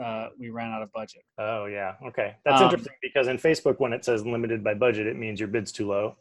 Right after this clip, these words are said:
Speaker 2: And
Speaker 1: Ah, yeah,
Speaker 2: you
Speaker 1: no,
Speaker 2: should
Speaker 1: the, this, this, that's a thing that says you need to start scaling.
Speaker 2: Give us more money.
Speaker 1: Um,
Speaker 2: Give us more money.
Speaker 1: give us
Speaker 2: <laughs>
Speaker 1: more money. Right, right, right. But I wouldn't scale until your soft stats are good. But if your soft
Speaker 2: Yeah.
Speaker 1: stats are good, you know, you,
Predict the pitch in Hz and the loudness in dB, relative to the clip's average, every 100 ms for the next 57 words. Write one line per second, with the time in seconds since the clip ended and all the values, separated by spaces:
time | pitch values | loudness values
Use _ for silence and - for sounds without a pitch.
0 | _ _ 107 101 151 160 156 131 113 107 | _ _ 0 6 8 6 4 0 -2 2
1 | 139 170 156 170 160 147 165 160 147 170 | 4 6 6 4 4 4 2 2 0 2
2 | 170 156 160 165 165 - 151 165 180 - | 2 0 -2 0 0 0 0 4 4 4
3 | 170 143 135 151 143 135 - - - 131 | 2 2 2 2 4 2 -2 -6 0 0
4 | 120 127 127 117 147 - 117 113 - - | 2 2 0 0 -4 -6 -6 -6 -10 -6
5 | 113 107 98 95 _ - - 110 - - | -6 -4 -8 -12 _ -6 -2 -2 -4 -4
6 | 101 110 127 98 - _ 117 - 98 104 | 4 6 6 4 -4 _ -4 -2 -2 0
7 | 107 110 123 175 170 175 170 160 156 156 | -2 -4 2 6 6 6 4 4 6 6
8 | 151 139 135 139 135 135 139 135 131 202 | 6 4 4 2 2 2 2 2 4 6
9 | 285 381 269 190 - 170 156 143 147 127 | 6 6 4 4 4 6 6 4 4 2
10 | - 139 131 - 120 120 127 123 110 - | 4 2 2 0 -4 -2 -4 0 -2 -4
11 | _ 185 190 202 - 220 285 - 202 160 | _ 4 4 4 2 2 2 0 -4 -2
12 | 151 131 123 117 139 123 120 | 0 2 2 0 0 -2 -4